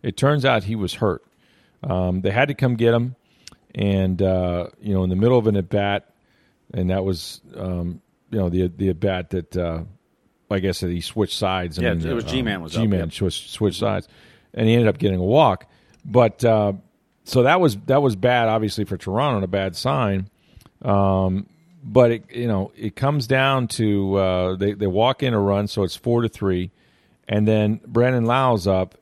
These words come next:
Speaker 1: and, uh, against a left-hander, and he hits, he hits a ball that I, I think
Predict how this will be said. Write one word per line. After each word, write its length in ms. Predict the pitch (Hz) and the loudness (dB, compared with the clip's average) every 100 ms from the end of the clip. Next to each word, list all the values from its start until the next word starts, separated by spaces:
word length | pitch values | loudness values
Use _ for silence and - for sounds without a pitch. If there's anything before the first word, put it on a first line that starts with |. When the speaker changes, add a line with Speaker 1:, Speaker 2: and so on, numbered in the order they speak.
| _ | _
Speaker 1:
and, 520 | 104 98 98 95 - | -6 -4 -4 -6 -8
uh, 380 | 95 95 90 87 - _ | -10 -8 -8 -10 -18 _
against 320 | 101 98 110 | -6 -4 -2
a 40 | 101 | -2
left-hander, 400 | 113 - 104 92 | -4 -2 -2 -2
and 200 | - 101 | -4 0
he 180 | 135 151 | 0 2
hits, 360 | 135 120 - _ _ _ _ _ _ _ _ _ _ | 0 -2 -12 _ _ _ _ _ _ _ _ _ _
he 200 | - 147 | 0 2
hits 160 | 208 226 | 4 2
a 40 | |
ball 400 | 156 143 151 180 | 2 4 6 6
that 120 | 147 127 | 4 2
I, 100 | 120 | 0
I 180 | - 151 | -6 -6
think 380 | - 196 175 | -4 -4 -4